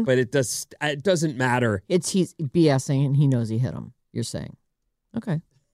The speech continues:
Speaker 2: I believe you. I, I mean, with a look like that on your face, you have to be
Speaker 1: Well,
Speaker 2: right.
Speaker 1: don't you think?
Speaker 2: I don't know. I, I don't know.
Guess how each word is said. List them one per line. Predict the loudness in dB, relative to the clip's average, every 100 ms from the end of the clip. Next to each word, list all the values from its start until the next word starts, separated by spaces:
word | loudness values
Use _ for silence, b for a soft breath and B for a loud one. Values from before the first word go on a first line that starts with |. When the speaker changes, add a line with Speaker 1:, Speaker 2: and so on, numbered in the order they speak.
| _ _ _ _ -6
Speaker 2:
I | -4
believe | 0 -2 -2
you. | -6 _ _ _ _ _ _ -14
I, | -12 -8
I | -6
mean, | -2 -2 -2 -6 -4
with | 0
a |
look | 2 2
like | 0 -2
that | 0
on | 0
your | -2
face, | -4 -4
you | -6 -6
have | 0
to |
be | 2
Speaker 1:
Well, | 2
Speaker 2:
right. | 0 -2 2
Speaker 1:
don't | 2 2 2
you | 0
think? | 0 0 0 -4 -6 0
Speaker 2:
I | 2
don't | 2 2 2 2
know. | 0 -2 -2
I, | -2 0
I | 0 -2
don't | -2 -2 0
know. | -2 -4